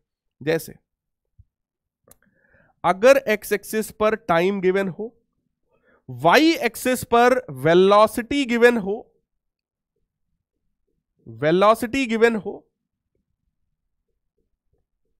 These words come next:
तो आप ही बता दो इसका स्लोप क्या रिप्रेजेंट करेगा, बताओ जल्दी से, चलो। स्लोप क्या रिप्रेजेंट करेगा बेटा, अगर यहां पर वेलोसिटी है, वाई एक्सिस पर वेलोसिटी है, एक्स एक्सिस पर टाइम है,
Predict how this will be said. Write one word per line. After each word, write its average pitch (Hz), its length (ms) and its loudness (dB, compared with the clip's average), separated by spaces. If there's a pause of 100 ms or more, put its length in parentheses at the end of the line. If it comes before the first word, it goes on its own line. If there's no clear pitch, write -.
(400)
तो 170 60 -2
आप 175 200 2
ही 269 60 0
बता 220 260 4
दो 247 460 0
इसका 208 260 -2
स्लोप 214 400 0
क्या 214 140 2
रिप्रेजेंट 208 420 -2
करेगा, 208 340 -2 (760)
बताओ 190 180 0
जल्दी 190 240 0
से, 135 100 -10
चलो। 165 320 -8 (920)
स्लोप 262 560 2
क्या 240 200 2
रिप्रेजेंट 226 480 0
करेगा 226 280 0
बेटा, 226 260 0
अगर 214 180 -2
यहां 196 240 0
पर 208 180 -4
वेलोसिटी 185 540 -2
है, 190 180 -2
वाई 170 220 -2
एक्सिस 190 280 -6
पर 196 160 -4
वेलोसिटी 175 440 -4
है, 202 80 0
एक्स 185 120 -10
एक्सिस 170 280 -10
पर 180 120 -8
टाइम 170 260 -6
है, 123 120 -20